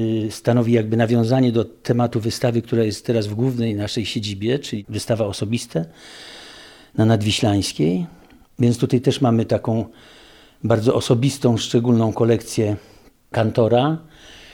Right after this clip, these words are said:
Najważniejsze miało być spotkanie tych kostiumów z widzem. Odważenie się na to, żeby, bo te kostiumy często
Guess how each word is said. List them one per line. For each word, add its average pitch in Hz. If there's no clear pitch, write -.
Najważniejsze 110
miało 147
być 135
spotkanie 123
tych 104
kostiumów 120
z 104
widzem. 101
Odważenie 117
się 120
na 120
to, 127
żeby, 113
bo -
te 127
kostiumy 151
często 147